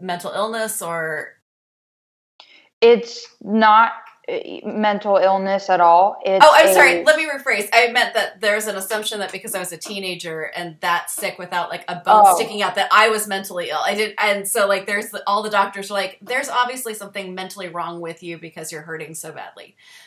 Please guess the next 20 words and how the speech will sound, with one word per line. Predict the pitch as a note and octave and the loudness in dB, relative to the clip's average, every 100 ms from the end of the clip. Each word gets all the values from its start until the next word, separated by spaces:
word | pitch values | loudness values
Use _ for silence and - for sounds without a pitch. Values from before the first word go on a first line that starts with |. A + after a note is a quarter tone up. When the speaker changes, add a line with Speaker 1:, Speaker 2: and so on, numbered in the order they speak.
| - | -2
Speaker 1:
And | A3 | 0
I | |
wonder | B3+ C4 | 2 0
if | B3+ | -2
that's | G#3+ - | -4 -6
still | - A3+ A#3 | -6 -6 -6
something | A3+ G3+ F#3+ F#3 | -10 -12 -10 -10
that | F3 | -6
doctors | F3+ E3+ - - | -6 -6 -10 -14
just | F3+ - F3+ | -12 -14 -12
go | F#3 F3+ | -12 -10
to | G#3 | -12
as | E3+ | -12
an | E3 | -14
assumption, | E3 - - - C#4+ C4 | -12 -10 -8 -6 -8 -8
or | - F#3+ | -10 -10
if | F#3+ | -10
they | F#3 E3+ _ - | -14 -16 _ -8
actually | F3 - F#3+ F3 | -8 -8 -12 -12
are | D#3+ D#3+ | -10 -12